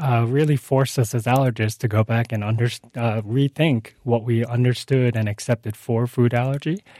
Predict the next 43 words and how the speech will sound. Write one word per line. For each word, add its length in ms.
And 200
a 40
couple 340
colleagues 460
of 100
mine, 300
Doctor 260
Scott 300
Cummins 400
and 120
Oni 300
Iwala 460
at 200
U 140
N 140
C, 400
are 160
leading 300
the 100
charge 360
here 160
at 60
U 140
N 120
C, 180
along 340
with 300
others 480
like 180
Doctor 280
Platts 340
Mills, 280
to 100
try 200
to 80
understand 640
this. 240
We 120
do 260
think 240
that 160
the 100
immune 580